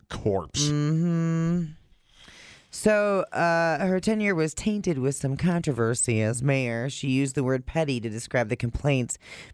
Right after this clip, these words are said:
Speaker 2: made by neighbors who were harassed by a local judge in two thousand three. In a
Speaker 1: Ah.
Speaker 2: two thousand four incident, she survived a recall effort from residents angry at the city's alleged lack of sewer maintenance,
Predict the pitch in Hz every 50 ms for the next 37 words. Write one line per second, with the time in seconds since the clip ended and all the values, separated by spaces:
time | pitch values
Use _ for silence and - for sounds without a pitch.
0 | - - 131 139 135 110 135 131 127 131 135 139 123 131 127 131 - - 135 123
1 | 117 123 120 120 117 117 131 123 120 123 131 135 135 131 135 - - - 131 120
2 | 120 120 120 127 131 135 123 127 123 117 113 120 135 127 127 123 117 117 117 117
3 | - 151 135 127 - 135 120 117 117 113 - 117 110 113 - - 139 143 139 127
4 | 113 107 110 113 120 123 - - 180 170 - 156 135 135 127 127 127 127 - -
5 | 151 170 185 160 139 127 131 - - 123 120 117 113 - - - - - - -
6 | - - - 165 156 - - 147 123 139 131 131 117 123 120 117 135 151 170 160
7 | 175 151 120 117 113 120 120 - 110 - - - 120 117 117 123 139 123 135 123
8 | 120 120 120 - - - 117 123 139 160 151 147 127 117 117 113 - 117 - -
9 | 139 120 127 123 120 127 117 113 120 120 117 123 127 113 120 123 120 127 127 -
10 | 113 110 - - - 156 147 147 147 131 117 110 107 104 107 110 107 117 - -
11 | -